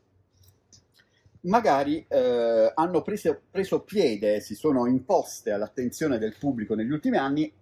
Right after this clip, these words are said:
il Metrosideros excelsus, per il quale, ecco, eh, magari è, è importante sottolineare che rispetto alle essenze finora prese in esame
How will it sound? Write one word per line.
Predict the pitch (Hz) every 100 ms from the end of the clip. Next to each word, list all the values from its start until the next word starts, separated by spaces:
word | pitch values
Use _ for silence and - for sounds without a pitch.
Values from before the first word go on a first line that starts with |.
| _
il | 127 127
Metrosideros | 131 123 120 117 127 110 101 -
excelsus, | - - - 160 143 143 202 226 - 269 330 _ _ _ _ _ _ _ _ _ _ _ _ _ - _ _
per | -
il | 120 -
quale, | 143 131 120 120 -
ecco, | 120 - - 104 -
eh, | 110 104
magari | 107 113 113
è, | 110 117
è | 113
importante | 113 123 - 143 127
sottolineare | 123 123 139 147 175 131 120 120
che | - 131
rispetto | 117 - 196 - 135
alle | 123
essenze | - 156 143 117
finora | - 127 139
prese | 120 120 135
in | 160
esame | 214 113 110 127